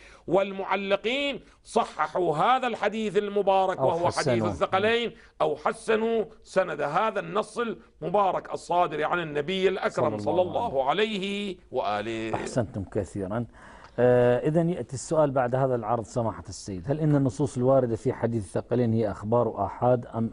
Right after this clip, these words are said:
Speaker 2: أنها متواترة؟
Speaker 1: هذا السؤال بودي أن المشاهد الكريم يصبر معي قليلا ويتأمل فيما أقول.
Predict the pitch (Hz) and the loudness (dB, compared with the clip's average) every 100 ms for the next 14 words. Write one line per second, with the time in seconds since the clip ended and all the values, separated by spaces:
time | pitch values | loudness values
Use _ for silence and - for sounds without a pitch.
0 | 117 117 107 107 95 113 117 92 95 85 | 0 0 2 0 -2 0 0 -2 -6 -10
1 | - - - - - - - - - - | -14 -20 -20 -20 -20 -20 -20 -20 -20 -20
2 | - - 240 262 277 262 247 247 233 214 | -20 -4 0 0 0 -2 2 6 4 2
3 | 208 - - - 147 208 254 202 220 202 | -6 -20 -20 -12 -2 0 0 -2 -2 0
4 | 190 180 170 165 180 170 160 165 156 190 | 2 0 0 2 2 2 0 -8 -2 0
5 | 220 226 220 - - - - - - - | 0 -2 -6 -10 -20 -20 -20 -20 -20 -20
6 | - - - - 190 240 - 151 160 160 | -20 -20 -20 -8 0 0 0 -4 0 0
7 | 160 190 160 156 131 - 175 190 240 233 | 2 0 -2 -4 -6 -2 0 0 -4 -2
8 | 226 220 214 190 - _ - - - - | 0 0 -2 -10 -18 _ -20 -20 -20 -20
9 | - - - 156 170 165 165 170 165 175 | -20 -20 -8 2 4 6 6 4 4 0
10 | 175 190 240 262 254 214 214 196 - - | 2 0 0 -2 -2 -2 -2 -2 -8 -8
11 | 170 160 135 120 - 110 | -4 -2 -2 -2 -6 -8